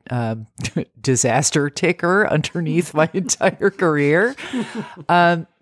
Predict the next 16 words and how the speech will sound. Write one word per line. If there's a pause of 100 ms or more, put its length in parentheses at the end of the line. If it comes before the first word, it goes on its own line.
(160)
but (200)
there's,
let's
just
say,
specific
to
the,
"Oh
yeah,
I
remember
this"
point,
that,
um,